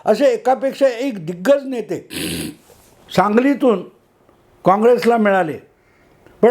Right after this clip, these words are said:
आज तिथे अशी अवस्था आहे की वसंतदादांच्या मुलाला, ना, सॉरी,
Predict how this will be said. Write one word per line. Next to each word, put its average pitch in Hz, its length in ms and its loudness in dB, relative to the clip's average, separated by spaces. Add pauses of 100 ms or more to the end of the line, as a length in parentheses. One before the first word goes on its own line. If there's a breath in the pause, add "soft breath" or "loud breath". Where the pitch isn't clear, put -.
(120)
आज 226 320 0
तिथे 240 180 2
अशी 233 320 -2
अवस्था 247 400 -2
आहे 160 140 -2 (720 soft breath)
की 247 80 4
वसंतदादांच्या 247 1120 0
मुलाला, 208 560 0 (160)
ना, 165 160 -2 (120)
सॉरी, 233 200 0